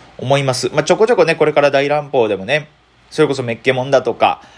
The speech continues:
メッケモン以外にも、こう、結構いろいろな舞台とか出れたらね、ガンガン出ていって、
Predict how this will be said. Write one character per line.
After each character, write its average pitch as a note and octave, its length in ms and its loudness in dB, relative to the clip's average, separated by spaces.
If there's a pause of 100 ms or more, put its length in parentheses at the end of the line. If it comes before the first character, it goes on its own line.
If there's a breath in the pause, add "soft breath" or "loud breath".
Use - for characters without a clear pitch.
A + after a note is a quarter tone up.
(300 loud breath)
メ B2+ 100 -2
ッ - 20 -16
ケ B2+ 100 -4
モ B2 100 -2
ン C3+ 60 -2
以 C#3 60 0
外 A#2 200 2
に G#2+ 100 -12
も、 G2 360 -4
こ F2 160 -6
う、 - 80 -12
結 G2+ 160 -6
構 F#2 80 0
い F#2 80 -2
ろ G2 100 2
い G2 40 2
ろ G2+ 100 0
な F#2+ 120 -2
舞 G2 100 -2
台 F#2 180 0
と F2 80 -12
か - 220 -4 (400 loud breath)
出 C3 100 -4
れ B2+ 80 -4
た A2 120 0
ら F#2+ 100 -2
ね、 B2 220 -6 (160)
ガ B2 100 2
ン A#2+ 40 -4
ガ G#2+ 100 -2
ン G#2 40 -6
出 A#2 80 0
て A#2 140 -2
い A2+ 60 -4
っ - 20 -20
て、 - 260 -4